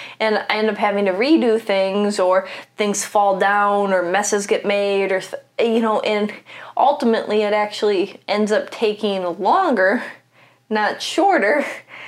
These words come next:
and it doesn't get done correctly, so it has to be repeated, you know? And so that whole, like, rushed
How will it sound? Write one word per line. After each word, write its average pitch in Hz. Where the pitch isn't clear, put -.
and 214
it 214
doesn't 233
get 208
done 196
correctly, 208
so 208
it 208
has 214
to 208
be 208
repeated, 190
you 214
know? 208
And 202
so 208
that 196
whole, 214
like, 190
rushed 190